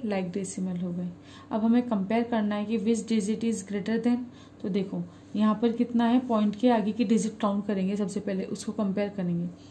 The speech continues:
तो point के आगे यहाँ पे कितना है, थर्टी टू, और यहाँ पे point के आगे कितना है, फ़ोर। तो फ़ोर ज़्यादा है, थर्टी टू ज़्यादा है,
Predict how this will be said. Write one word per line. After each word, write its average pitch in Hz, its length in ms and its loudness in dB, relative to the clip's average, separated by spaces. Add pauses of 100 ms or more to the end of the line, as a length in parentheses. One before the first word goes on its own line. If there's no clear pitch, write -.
(340)
तो - 60 -4
point 214 280 2
के 240 100 2
आगे 220 160 2
यहाँ 220 120 2
पे 226 100 -2
कितना 247 280 2
है, 202 120 -2
थर्टी 226 280 4
टू, 277 180 4 (440)
और 214 160 0
यहाँ 214 200 4
पे 233 60 4
point 220 280 2
के 233 80 0
आगे 220 120 0
कितना 226 300 -2
है, 185 80 -4
फ़ोर। 233 360 2 (220)
तो 202 80 -6
फ़ोर 247 280 6
ज़्यादा 240 280 6
है, 277 240 4
थर्टी 254 200 4
टू 254 160 6
ज़्यादा 240 300 2
है, 247 120 -2